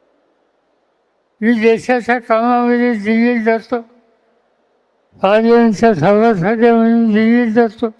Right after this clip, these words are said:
महाराष्ट्राची वर्तमानपत्र मागून घेतो, टीव्ही लावतो, काय बघायला मिळतं? पुण्याची चौकशी केली तर लोक सांगतात,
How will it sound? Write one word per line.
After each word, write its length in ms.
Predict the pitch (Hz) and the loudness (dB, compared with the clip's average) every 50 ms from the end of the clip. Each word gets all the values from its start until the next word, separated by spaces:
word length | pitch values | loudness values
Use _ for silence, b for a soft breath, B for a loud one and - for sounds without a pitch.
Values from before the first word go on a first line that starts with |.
| _ _ _ _ _ _ _ _ _ _ _ _ _ _ _ _ _ _ _ - | _ _ _ _ _ _ _ _ _ _ _ _ _ _ _ _ _ _ _ -6
महाराष्ट्राची 1000 | 202 196 202 196 233 240 233 233 233 226 214 - - 247 233 226 - - 240 233 | -4 -2 -2 -2 -2 -2 -2 -2 -2 -4 -4 -4 -4 -4 -4 -4 -2 -2 -2 0
वर्तमानपत्र 880 | 220 220 214 185 170 196 214 220 214 175 - - 240 208 - 233 233 | 2 2 0 0 0 0 2 2 0 -2 -2 -4 -4 -2 0 0 0
मागून 520 | 233 220 202 196 214 208 220 254 240 240 | 2 2 2 0 0 0 0 0 0 0
घेतो, 360 | 226 233 233 233 - 247 233 226 - _ _ _ _ _ _ _ _ _ _ _ _ _ _ _ _ _ _ _ _ _ _ - | 0 -2 -4 -2 -4 -4 -4 -4 -8 _ _ _ _ _ _ _ _ _ _ _ _ _ _ _ _ _ _ _ _ _ _ -2
टीव्ही 440 | 240 247 247 247 254 269 262 254 240 | 0 0 2 2 0 0 0 0 0
लावतो, 420 | 233 233 240 226 - - 240 226 220 _ _ _ _ _ _ _ _ _ _ _ _ _ _ _ _ _ _ - | 0 -2 -2 -6 -10 -14 -16 -16 -16 _ _ _ _ _ _ _ _ _ _ _ _ _ _ _ _ _ _ -4
काय 180 | 208 233 254 | -2 -2 -2
बघायला 440 | 254 247 247 254 240 247 254 254 254 | -2 -2 -2 -2 0 0 -2 -2 -2
मिळतं? 400 | 247 247 240 247 226 226 254 240 233 _ _ _ _ _ _ _ _ _ _ _ _ _ _ _ _ _ _ _ _ _ _ _ _ | -2 -2 -4 -4 -6 -8 -12 -12 -14 _ _ _ _ _ _ _ _ _ _ _ _ _ _ _ _ _ _ _ _ _ _ _ _
पुण्याची 520 | - 226 233 240 254 269 262 262 - 277 262 | -2 0 2 2 2 0 0 0 -2 -2 0
चौकशी 580 | - 247 240 240 220 - 277 262 202 185 240 | 0 0 0 0 0 -2 -2 -2 -2 -4 -6
केली 400 | 226 - 247 247 254 254 254 233 220 _ _ _ _ _ _ _ _ _ _ _ _ _ _ _ _ _ _ | -6 -4 -4 -4 -2 -2 -4 -6 -8 _ _ _ _ _ _ _ _ _ _ _ _ _ _ _ _ _ _
तर 80 | - 220 | -4 -2
लोक 280 | 220 220 233 254 247 - | 0 2 2 2 0 -2
सांगतात, 540 | - 233 226 233 226 - - 294 302 302 | -2 -2 -2 -2 -4 -4 -4 -4 -4 -4